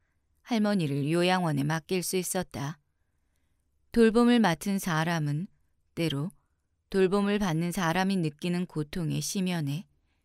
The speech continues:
같이 빨려 들어간다. 고통에 처한 사람이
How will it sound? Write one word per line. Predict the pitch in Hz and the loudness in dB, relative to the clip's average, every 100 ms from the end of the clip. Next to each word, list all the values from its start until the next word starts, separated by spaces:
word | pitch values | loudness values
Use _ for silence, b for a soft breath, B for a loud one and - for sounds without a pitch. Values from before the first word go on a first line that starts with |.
| _ _ | _ _
같이 | - - - - | -8 -6 -6 -2
빨려 | - 175 185 | 0 2 0
들어간다. | 185 180 180 175 151 139 180 _ _ _ _ _ _ _ _ _ _ _ _ | 0 -2 -2 -4 -4 -6 -8 _ _ _ _ _ _ _ _ _ _ _ _
고통에 | - 226 247 240 240 | 0 2 4 4 4
처한 | 262 226 214 | 2 2 2
사람이 | 208 170 160 165 151 143 | -2 -2 -2 -2 -2 -4